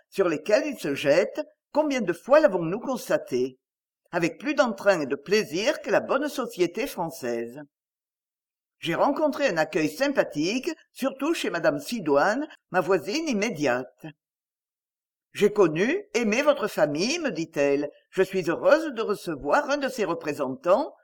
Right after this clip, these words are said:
le dernier, je crois. » « Non, » répondis-je, « la branche des colonies est nombreuse, mais très disséminée. » «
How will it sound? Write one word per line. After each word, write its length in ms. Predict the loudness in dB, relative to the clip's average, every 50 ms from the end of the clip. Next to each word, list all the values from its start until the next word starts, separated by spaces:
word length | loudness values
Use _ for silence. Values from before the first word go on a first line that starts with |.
| _ _ _
le 140 | -4 -4 -2
dernier, 500 | 0 0 0 0 0 -2 -2 -2 -2 -2
je 140 | -2 -4 -8
crois. » « 480 | -8 -8 -6 -6 -4 -4 -4 -8 -14 _ _ _ _ _ _ _ _ _ _ _ _ _ _ _ _ _ _ _ _ _ _ _ _ _ _ _ -6
Non, » 280 | 2 4 4 4 4 4
répondis-je, « 720 | 2 0 2 2 2 2 4 2 4 4 2 0 -2 -8 -12 _ _ -4
la 100 | -4 -2
branche 380 | 0 2 2 2 2 0 -2
des 160 | -4 -4 -4
colonies 420 | -2 -2 2 4 4 2 2 0 -2
est 60 | 0
nombreuse, 640 | 2 2 0 0 2 2 2 2 2 2 0 -4 -6 -4
mais 120 | -4 -4
très 260 | -4 -4 -4 -4 -2
disséminée. » « 760 | -2 -2 -4 -2 -4 -2 -2 -2 -2 -2 -4 -4 -6 -8 -10